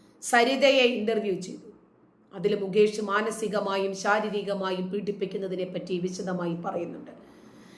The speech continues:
മുകേഷിന്റെ അച്ഛൻ ഒ മാധവൻ പറഞ്ഞതുകൊണ്ട് മാത്രമാണ് പരാതിപ്പെടാതിരുന്നതെന്നും സരിത പറയുന്നുണ്ട്. ഇതു മുകേഷിനെതിരെയുള്ള ആയുധം തന്നെയാണ്.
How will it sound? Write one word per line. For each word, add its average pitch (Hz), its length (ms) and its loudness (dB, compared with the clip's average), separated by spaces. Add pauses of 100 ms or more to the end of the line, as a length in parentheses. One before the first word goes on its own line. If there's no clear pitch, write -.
(200)
മുകേഷിന്റെ 269 600 6
അച്ഛൻ 254 420 4
ഒ 254 200 6
മാധവൻ 262 680 4
പറഞ്ഞതുകൊണ്ട് 240 600 2
മാത്രമാണ് 220 720 2
പരാതിപ്പെടാതിരുന്നതെന്നും 196 1300 0
സരിത 190 320 -6
പറയുന്നുണ്ട്. - 540 -10 (760)
ഇതു 196 160 8
മുകേഷിനെതിരെയുള്ള 185 1160 2
ആയുധം 180 640 -2
തന്നെയാണ്. - 400 -8